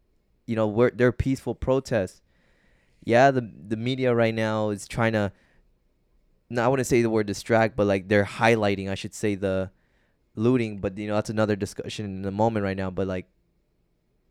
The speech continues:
it's just this whole system, man, it's fucked up. They need to rebuild their program, how people are trained, how people are informed of how to be a police officer. And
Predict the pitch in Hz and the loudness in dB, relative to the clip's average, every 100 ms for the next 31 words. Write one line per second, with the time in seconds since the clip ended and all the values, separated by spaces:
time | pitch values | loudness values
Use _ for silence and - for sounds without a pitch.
0 | _ _ _ _ _ _ _ _ _ _ | _ _ _ _ _ _ _ _ _ _
1 | _ _ - 98 117 - - _ _ _ | _ _ -8 -2 -2 -2 -16 _ _ _
2 | _ _ _ _ _ _ _ _ - 110 | _ _ _ _ _ _ _ _ -6 -6
3 | - 117 117 117 110 - 113 113 98 98 | -2 0 2 4 2 -2 -6 -6 -10 -10
4 | 95 - - 101 - 123 101 _ _ _ | -12 -14 -12 -12 -6 -2 -2 _ _ _
5 | _ _ _ _ _ 87 95 98 92 85 | _ _ _ _ _ -6 -4 -2 -4 -4
6 | 85 _ _ _ _ _ _ _ - _ | -8 _ _ _ _ _ _ _ -20 _
7 | _ _ _ _ _ _ _ _ _ _ | _ _ _ _ _ _ _ _ _ _
8 | _ _ _ _ _ _ _ - 101 113 | _ _ _ _ _ _ _ -10 -4 0
9 | 120 123 120 117 110 101 - _ 58 95 | 0 0 0 -2 -4 -10 -16 _ -20 -2
10 | 113 117 110 95 92 76 101 92 - 113 | 4 6 6 0 -6 -4 -2 -2 0 2
11 | 107 104 95 90 98 90 - 104 95 92 | 2 0 -4 -6 -8 -8 -10 -10 -8 -8
12 | 90 90 - 107 104 98 104 95 110 101 | -8 -12 -6 -2 -2 -4 -8 -8 -8 -8
13 | 95 92 - 101 95 92 90 107 104 95 | -8 -8 -8 -8 -6 -8 -8 -2 0 0
14 | 90 95 - 95 92 90 90 - 95 92 | -2 -6 -6 -10 -8 -10 -10 -10 -12 -12